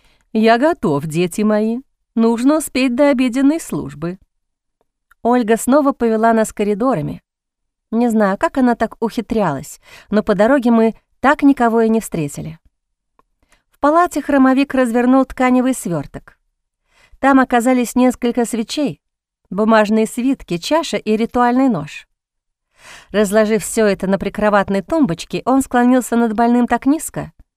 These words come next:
словно пытался уловить его дыхание. Потом тяжело вздохнул и стал зажигать свечи. Две из них он вручил нам. Ещё одна так и осталась стоять на тумбочке.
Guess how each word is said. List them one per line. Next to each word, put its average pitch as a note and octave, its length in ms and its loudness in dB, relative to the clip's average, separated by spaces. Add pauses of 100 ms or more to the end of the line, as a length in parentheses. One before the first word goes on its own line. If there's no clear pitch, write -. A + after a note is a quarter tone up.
(440)
словно B3+ 400 0
пытался B3+ 540 0
уловить A#3+ 420 -2
его A#3+ 160 -2
дыхание. E3+ 560 -8 (1120)
Потом G3 340 2
тяжело G3 420 0
вздохнул G3+ 600 -2
и A3 100 -2
стал A#3+ 360 0
зажигать A3 480 -2
свечи. - 500 -10 (960)
Две A#3 400 0
из F#3 100 -2
них F3+ 220 -4
он B3 180 4
вручил B3+ 380 0
нам. F#3 320 0 (1080)
Ещё A#3 420 0
одна G3 220 2
так C4 260 -2
и B3+ 40 0
осталась B3 440 0
стоять B3 360 0
на C4 140 2
тумбочке. D3+ 640 -8